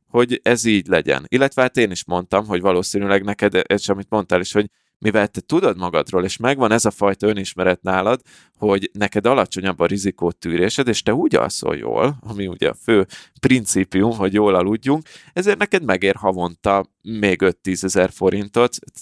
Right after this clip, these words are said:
Kvázi, hogyha, ha nagyon visszalépünk mindenhez, akkor ez az öt-tízezer forint, ez megint csak a-, ahhoz megy hozzá, hogy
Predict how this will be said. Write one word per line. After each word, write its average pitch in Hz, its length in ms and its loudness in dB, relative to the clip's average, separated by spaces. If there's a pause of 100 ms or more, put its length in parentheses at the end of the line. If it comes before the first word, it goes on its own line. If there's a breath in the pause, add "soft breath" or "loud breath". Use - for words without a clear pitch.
(140)
Kvázi, 123 400 0
hogyha, 120 360 0
ha 123 160 -2
nagyon 135 400 0
visszalépünk 107 760 0
mindenhez, 113 680 0 (440 soft breath)
akkor 120 800 0 (160)
ez 123 200 0
az 113 140 -4
öt-tízezer 101 760 0
forint, 139 540 -2
ez 113 160 0
megint 95 360 -2
csak - 220 -8
a-, 107 220 2
ahhoz 92 480 0 (440 soft breath)
megy 95 280 -6
hozzá, 123 480 0
hogy 117 340 -2